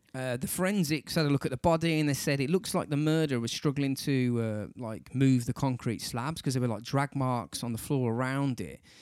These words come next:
Uh, and the injuries to this, this dead toddler, they seem to be carried out with very little force,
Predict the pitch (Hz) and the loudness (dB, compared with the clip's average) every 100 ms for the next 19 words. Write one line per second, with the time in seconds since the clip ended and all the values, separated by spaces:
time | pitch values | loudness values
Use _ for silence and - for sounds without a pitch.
0 | - - - 120 113 120 127 156 147 147 | -20 -20 -6 -4 -2 0 2 4 4 4
1 | 131 - 131 113 107 98 - - 117 - | 4 0 -4 -2 -2 -2 -8 -8 -6 -4
2 | 120 113 - - 135 95 82 - - _ | -2 -2 -6 -6 -4 -4 -8 -10 -18 _
3 | _ - 110 160 147 135 143 131 120 110 | _ -8 -2 -2 0 -2 -2 0 0 -2
4 | 87 107 113 120 131 127 120 110 104 - | -4 -4 -2 0 0 0 -2 -6 -10 -6
5 | 110 127 127 - | -4 -4 -6 -12